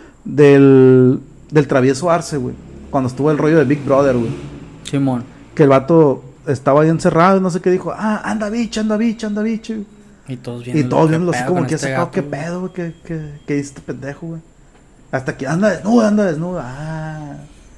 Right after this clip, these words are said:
Speaker 1: Cosas así,
Speaker 2: Y ahorita
Speaker 1: güey.
Speaker 2: que tocas el tema del travieso, pues vamos a pegarle a su municipio de una vez, güey.
Speaker 1: ¿A quién, güey?
Speaker 2: Los
Speaker 1: ¿De dónde
Speaker 2: mo-,
Speaker 1: el travieso,
Speaker 2: de
Speaker 1: güey?
Speaker 2: los mochis,
Speaker 1: A
Speaker 2: güey.
Speaker 1: ver, pégale tú, güey, traes ganas con los mochis, güey. ¿Qué
Speaker 2: No,
Speaker 1: has
Speaker 2: la
Speaker 1: visto,
Speaker 2: neta, los mochis,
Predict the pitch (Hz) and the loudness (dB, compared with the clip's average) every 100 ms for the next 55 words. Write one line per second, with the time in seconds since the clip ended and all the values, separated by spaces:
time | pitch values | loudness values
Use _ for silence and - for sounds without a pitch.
0 | - - - - 127 185 156 - 127 143 | -20 -20 -14 -10 -8 -6 -6 -4 -2 0
1 | 170 170 - 147 165 143 151 170 151 135 | 0 -4 -6 -8 -8 -6 -6 -4 -4 -6
2 | 160 - 135 156 180 147 131 160 175 151 | -8 -10 -6 -6 -6 -6 -6 -4 -4 -4
3 | 135 151 165 190 185 202 233 233 - 143 | -4 -8 -10 -10 -10 -10 -10 -10 -4 -4
4 | - - 156 185 135 135 175 220 240 202 | -4 -6 -2 -2 0 2 4 4 2 2
5 | 180 269 139 131 131 - - 127 127 131 | 2 0 -4 -4 -8 -10 -8 0 4 4
6 | 139 165 151 147 151 143 147 156 147 120 | 4 2 2 2 2 2 0 -2 -4 -2
7 | 120 127 127 123 - 202 208 170 165 175 | -2 -2 -6 -8 0 4 4 4 2 2
8 | 165 156 156 156 151 165 143 | 0 0 0 0 -2 -4 -4